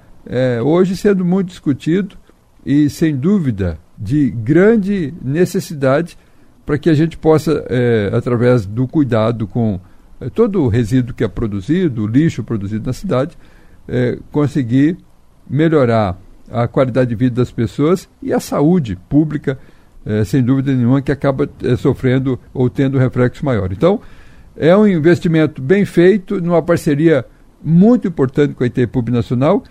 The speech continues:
que num próximo momento precisamos,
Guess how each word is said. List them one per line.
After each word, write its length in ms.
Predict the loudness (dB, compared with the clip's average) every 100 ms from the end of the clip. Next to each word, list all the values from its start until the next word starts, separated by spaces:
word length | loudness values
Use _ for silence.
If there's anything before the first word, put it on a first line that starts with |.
| -18 -20 -2
que 160 | 4
num 180 | 4 4
próximo 640 | 0 0 4 4 4 0
momento 580 | 2 2 2 0 -2 -10 -18 -16 -18 -8
precisamos, 840 | -4 -2 -2 2 4 4 4 0